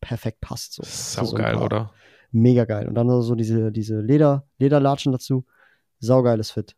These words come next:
Speaker 2: Ist ein,
Speaker 1: Wirklich.
Speaker 2: ist ein neuer Vibe, den ich für mich so ein bisschen entdeckt habe,
Speaker 1: Mhm.
Speaker 2: tatsächlich. Ja, ja.
Speaker 1: Ja,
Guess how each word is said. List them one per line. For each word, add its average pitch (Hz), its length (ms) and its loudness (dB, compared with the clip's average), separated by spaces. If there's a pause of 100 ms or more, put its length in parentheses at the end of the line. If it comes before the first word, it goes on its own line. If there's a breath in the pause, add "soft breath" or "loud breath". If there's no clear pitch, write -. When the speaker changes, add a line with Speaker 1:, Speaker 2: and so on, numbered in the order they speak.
Speaker 2:
Ist 147 200 0
ein, 170 40 0
Speaker 1:
Wirklich. 151 180 0
Speaker 2:
ist - 160 -4
ein 165 60 -2
neuer 147 260 4
Vibe, 131 400 2
den 135 120 -4
ich 131 120 -8
für - 140 -6
mich 131 160 -8
so - 80 -14
ein 127 40 -10
bisschen 131 240 -8
entdeckt - 300 -8
habe, 107 140 0
Speaker 1:
Mhm. 127 60 -4
Speaker 2:
tatsächlich. 131 640 -2
Ja, 117 80 -4
ja. 117 260 -2
Speaker 1:
Ja, 113 180 -4